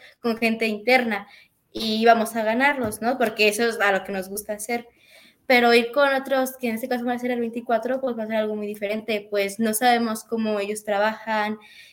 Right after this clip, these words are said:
qué les gusta hacer, o qué tan bien nos llevemos, porque una problemática que yo he visto es quién va a ser el líder y quién va a ser el el subguía, digamos así, ese es el problema, porque venimos de diferentes, tres y tres de cada grupo. O sea,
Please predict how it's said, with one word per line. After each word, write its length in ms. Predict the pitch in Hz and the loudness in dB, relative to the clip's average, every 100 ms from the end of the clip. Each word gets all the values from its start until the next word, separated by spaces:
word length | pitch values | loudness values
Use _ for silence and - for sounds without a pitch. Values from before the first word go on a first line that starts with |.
| _ _ | _ _
qué 160 | - 226 | 2 2
les 200 | 202 196 | 2 -4
gusta 260 | 202 202 | -8 -8
hacer, 720 | 196 - 233 226 226 220 220 - _ | -8 -4 -2 0 -2 -2 -6 -14 _
o 300 | 226 214 208 | -4 -2 0
qué 100 | 226 | 0
tan 220 | 247 254 | 2 2
bien 140 | 247 | 2
nos 140 | 233 226 | 0 -2
llevemos, 580 | 214 214 220 208 208 - - - | -4 -4 -4 -6 -8 -14 -20 -4
porque 540 | 247 240 - - 233 - 240 | 0 0 0 2 2 2 0
una 200 | 277 285 | 2 4
problemática 600 | 302 277 247 269 262 240 | 4 4 2 -2 -6 -2
que 120 | 220 | -2
yo 120 | 226 | 0
he 40 | |
visto 380 | 226 226 - 233 | -2 -6 -4 -4
es 400 | 226 220 - - _ - | -2 -4 -6 -12 _ 0
quién 180 | 247 | 2
va 60 | 269 | 2
a 60 | 269 | 2
ser 180 | 269 | 2
el 80 | 262 | 2
líder 220 | 240 254 | 2 2
y 100 | 226 | 0
quién 200 | 226 233 | -4 -4
va 60 | 233 | -4
a 40 | |
ser 120 | 240 233 | -4 -6
el 320 | 226 220 214 _ _ _ _ _ - | -6 -8 -12 _ _ _ _ _ -4
el 240 | 247 220 | -2 -2
subguía, 560 | - 226 208 247 220 196 | -6 -10 -4 2 2 0
digamos 300 | 208 220 226 | -6 -6 -6
así, 220 | 208 233 | -4 -4
ese 140 | 233 | -2
es 60 | 247 | -4
el 100 | 247 | -4
problema, 360 | 220 220 254 | 0 2 2
porque 260 | 233 220 214 | 0 -4 -4
venimos 440 | 208 220 240 269 | -2 0 2 2
de 180 | 262 220 | 2 0
diferentes, 880 | 202 202 208 208 214 240 233 202 - | -2 -4 -2 -2 0 0 0 0 -4
tres 220 | - 240 262 | 2 2 2
y 100 | 262 | -2
tres 260 | 254 262 | 0 2
de 120 | 254 | 0
cada 260 | 247 233 233 | 2 4 4
grupo. 320 | 233 247 214 | 2 -2 0
O 460 | 196 - - - - | 0 -2 -12 -14 -8
sea, 180 | 226 | -8